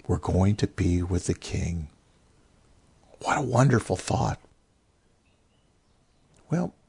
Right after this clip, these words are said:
let me call your attention in verse nineteen to really understanding the greatness of God's power. That's what the focus is there. What is the surpassing greatness of this power toward us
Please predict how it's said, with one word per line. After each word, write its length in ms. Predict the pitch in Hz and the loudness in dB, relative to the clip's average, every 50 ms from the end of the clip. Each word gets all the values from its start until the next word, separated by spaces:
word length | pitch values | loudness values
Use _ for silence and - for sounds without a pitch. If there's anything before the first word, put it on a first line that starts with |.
| _ _ _ - | _ _ _ -2
let 100 | - 196 | 0 2
me 80 | 202 180 | 2 0
call 300 | - - - 131 117 113 | 0 0 2 4 4 4
your 120 | 104 95 | 4 2
attention 680 | 90 - - 107 98 87 - - 95 92 90 90 - _ _ _ - | 0 -2 -2 0 0 0 -2 -2 -2 -2 -2 -4 -6 _ _ _ -6
in 100 | 101 95 | -6 -2
verse 280 | 87 95 95 - - | 0 0 0 0 0
nineteen 500 | 104 95 95 101 98 - - 104 101 101 | 0 2 2 0 0 -2 -2 0 0 0
to 220 | 98 - 95 87 82 - - - - - - - _ - | -2 -2 -2 -2 -4 -6 -12 -20 -20 -20 -20 -12 _ 0
really 280 | 220 294 339 285 - | 2 4 4 2 4
understanding 720 | - 143 170 196 - - - - - 127 156 170 143 120 101 | 4 4 4 4 4 2 2 4 4 4 6 6 4 2 2
the 100 | 98 104 | 0 -2
greatness 640 | 87 - 113 120 180 - - 110 104 98 - - | -2 0 2 2 2 2 0 -2 0 0 2 2
of 240 | 101 92 95 - _ _ _ _ _ - | 0 0 -2 -6 _ _ _ _ _ -6
God's 300 | - 98 98 101 - - | -2 0 0 0 -2 -4
power. 500 | - - - 165 196 240 220 120 92 87 | -8 -6 -6 -4 -4 -4 -4 -4 -6 -4
That's 320 | 87 98 - - - - | -2 -2 -2 -2 -4 -8
what 140 | - 104 - | -8 -6 -4
the 80 | 147 | -4
focus 440 | - - - 254 - - 135 - - | -4 -2 -4 -4 -2 -2 -4 -2 0
is 200 | 104 98 90 87 | 0 0 0 0
there. 260 | - 90 82 80 - - - _ _ _ _ _ - - _ _ _ _ _ _ _ _ _ _ _ _ _ _ - - - | -4 -4 -4 -4 -6 -10 -18 _ _ _ _ _ -20 -20 _ _ _ _ _ _ _ _ _ _ _ _ _ _ -12 -2 2
What 120 | 233 262 | 4 6
is 320 | 277 277 269 226 190 - - - - - | 8 8 8 6 4 -2 -4 -8 -12 -2
the 100 | - - | 2 4
surpassing 800 | 131 - - 143 - - - - 165 160 156 - - 139 127 113 | 4 6 6 4 2 2 -4 -2 0 2 2 2 2 2 2 0
greatness 580 | 101 101 113 127 139 143 - - 120 110 - - | 2 6 8 8 8 8 6 2 0 0 2 2
of 140 | 101 98 | 0 2
this 120 | 110 113 98 | 2 -2 -2
power 340 | - - 110 101 101 98 95 | 2 6 6 8 8 8 6
toward 280 | - - 104 101 101 | 4 4 4 4 6
us 180 | 104 95 95 | 4 4 2